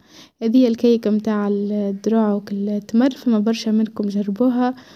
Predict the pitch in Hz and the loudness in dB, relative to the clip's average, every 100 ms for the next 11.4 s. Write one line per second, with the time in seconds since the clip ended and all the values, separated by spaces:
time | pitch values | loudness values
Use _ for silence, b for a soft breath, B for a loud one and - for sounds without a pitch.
0 | B - 247 233 208 208 - 226 208 220 | B -12 -6 -2 -2 -2 -2 0 0 0
1 | 214 208 208 196 - 208 262 302 B B | -2 -2 -2 -6 -8 -4 0 -2 B B
2 | B B B _ - 233 233 233 240 269 | B B B _ -10 -6 -4 -4 -2 -4
3 | 262 254 240 220 208 196 185 180 175 - | 0 0 2 0 -2 -4 -6 -8 -12 -18
4 | _ - 196 208 214 - _ _ _ - | _ -20 -20 -18 -20 -20 _ _ _ -6
5 | 240 214 208 208 202 220 262 254 254 247 | -2 -2 -4 -6 -4 2 6 6 4 2
6 | 240 226 208 208 208 214 202 208 208 208 | 0 0 2 2 0 0 0 -2 0 0
7 | 202 196 196 220 208 208 196 196 214 202 | 0 -2 -2 -2 0 0 0 0 0 0
8 | 208 B B B B B - 208 196 190 | -2 B B B B B -10 -6 -4 -4
9 | 190 185 180 - - _ _ _ _ _ | -6 -8 -10 -14 -20 _ _ _ _ _
10 | _ _ - 208 226 - 214 202 202 202 | _ _ -20 -6 -6 -4 -4 -2 -2 -2
11 | 220 254 285 | 0 0 0